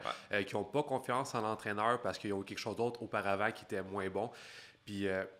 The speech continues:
Speaker 2: sais, c'est quand même drôle parce que, tu sais, que moi, au niveau de l'entraînement, je fais vraiment des affaires qu'on a, j'appelle toujours de base.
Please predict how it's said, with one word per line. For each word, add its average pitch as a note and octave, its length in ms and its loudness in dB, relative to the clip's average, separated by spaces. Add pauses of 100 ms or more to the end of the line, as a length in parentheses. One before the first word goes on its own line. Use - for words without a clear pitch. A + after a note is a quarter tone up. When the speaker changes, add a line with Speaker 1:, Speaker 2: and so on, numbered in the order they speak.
(180)
Speaker 2:
sais, - 40 -6
c'est A#2 60 -8
quand B2+ 80 6
même A2+ 100 6
drôle B2 180 8
parce G#2 200 2
que, A2 80 -4
tu G2 100 -6
sais, B2 100 -4
que B2 80 2
moi, A#2+ 360 4
au A2+ 80 2
niveau A2+ 260 0
de A2 80 6
l'entraînement, A2+ 640 6
je - 80 -2
fais A#2 100 2
vraiment G#2 300 2
des G#2 180 2
affaires A2 460 2
qu'on G2+ 160 -6
a, G2 100 -2
j'appelle G2+ 200 -2
toujours A#2 160 -6
de G#2 100 2
base. G2 320 0